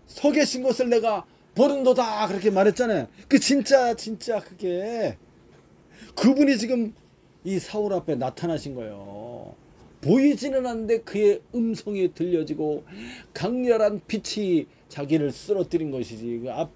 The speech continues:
문이 멀어버렸어. 그러면서 소상하게 예수님이 알려주십니다. 천사를 보내서 할 수 있는데 직접 오셨어요. 예수님이 직접.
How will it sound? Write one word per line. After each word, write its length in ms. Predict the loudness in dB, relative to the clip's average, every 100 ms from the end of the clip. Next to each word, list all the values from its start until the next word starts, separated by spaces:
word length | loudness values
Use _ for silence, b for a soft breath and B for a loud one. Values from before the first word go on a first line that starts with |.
| -20 -20
문이 340 | -8 0 2 2
멀어버렸어. 680 | 2 2 0 -2 -4 -8 -16 -20 _ _ _ _ _ _ _ _ -20 -20 -20 -8
그러면서 640 | -4 -2 -4 -6 -6 -6 -12 B B B -16
소상하게 960 | 0 0 0 -4 -4 -2 0 0 -2 -6 b b -6
예수님이 600 | -2 -2 -2 -4 -2 -4 -6
알려주십니다. 720 | 2 4 4 0 -16 -20 -20 -20 -20 -20 _ _ b b b -20 -20 B B -14
천사를 600 | -6 -2 0 2 4 4
보내서 380 | 4 0 0 0
할 120 | -2
수 140 | -2 0
있는데 400 | 0 0 0 0
직접 400 | -4 -6 2 4
오셨어요. 440 | 6 2 -2 0 0
예수님이 580 | 0 -6 -2 0 -2 -6 b b b _
직접. 440 | -6 -2 6 6